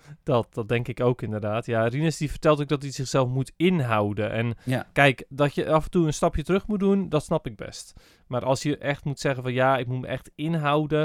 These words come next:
Speaker 1: dan denk ik, "Ja, dat vind ik dan een beetje gek." Ja, ik, ik vind het overigens niet heel gek wat Ingrid wil, hoor. Want, eh, Rinus die wil gewoon elke keer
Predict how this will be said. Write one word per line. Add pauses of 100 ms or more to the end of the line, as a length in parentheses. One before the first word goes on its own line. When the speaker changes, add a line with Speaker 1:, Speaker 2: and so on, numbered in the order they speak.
Speaker 1:
dan (280)
denk
ik,
"Ja, (720)
dat
vind
ik
dan
een
beetje
gek."
Ja,
ik,
ik
vind
het
overigens (380)
niet
heel
gek
wat
Ingrid
wil,
hoor.
Want,
eh,
Rinus
die
wil
gewoon
elke
keer